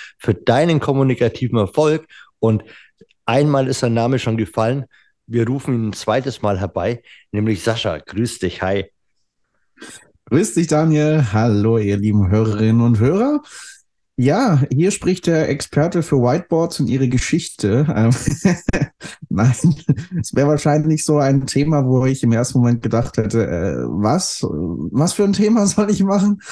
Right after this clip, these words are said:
Speaker 2: Äh, aber solche Situationen kennen wir ja, wo wir damit konfrontiert sind, äh, Dinge zu präsentieren, die wir uns jetzt wahrscheinlich nicht unbedingt ausgesucht hätten.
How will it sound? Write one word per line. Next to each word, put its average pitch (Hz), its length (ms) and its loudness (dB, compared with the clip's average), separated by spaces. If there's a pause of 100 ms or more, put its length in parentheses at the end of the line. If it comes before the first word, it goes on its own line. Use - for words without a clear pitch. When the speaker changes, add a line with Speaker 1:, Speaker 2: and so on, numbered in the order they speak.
(420)
Speaker 2:
Äh, - 40 -6
aber 123 960 2 (240)
solche 127 380 0
Situationen 120 680 0
kennen 123 260 2
wir 127 80 2
ja, 101 400 0
wo 104 320 0
wir 104 420 2 (160)
damit 110 260 2
konfrontiert 113 680 0
sind, 113 400 0
äh, 90 340 -4 (100)
Dinge 135 200 2
zu 120 160 -6
präsentieren, 120 800 0 (160)
die 120 260 -2
wir 180 140 2
uns 208 260 0
jetzt 214 220 -2
wahrscheinlich 185 640 0
nicht 208 300 -2 (120)
unbedingt 190 720 0
ausgesucht 104 520 0
hätten. - 240 -6